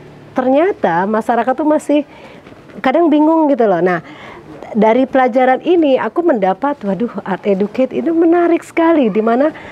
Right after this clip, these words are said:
tapi seniman juga harus terbuka gitu loh di sini. Seniman harus paham, eh, kenapa dia buat seperti ini. Nggak asal cuman bikin aja, tapi harus ada chemistry-nya. Karena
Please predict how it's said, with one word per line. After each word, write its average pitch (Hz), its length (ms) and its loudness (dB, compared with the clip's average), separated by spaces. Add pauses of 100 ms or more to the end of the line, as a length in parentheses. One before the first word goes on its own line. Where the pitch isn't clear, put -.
tapi 254 240 0
seniman 277 400 0
juga 277 260 2
harus 254 220 0
terbuka 285 640 0
gitu 233 160 -2
loh 220 160 2
di 202 80 -6
sini. 202 240 0 (720)
Seniman 262 480 2
harus 254 640 0 (720)
paham, 277 480 2 (480)
eh, 226 80 2
kenapa 285 400 0
dia 254 160 2
buat 208 240 -2
seperti 220 480 -2
ini. 180 240 0
Nggak 208 240 0
asal 233 240 0
cuman 226 320 -2 (580)
bikin 208 320 0
aja, 214 400 0
tapi 254 400 0
harus 240 320 0
ada 233 240 0
chemistry-nya. 262 960 0
Karena 254 400 -2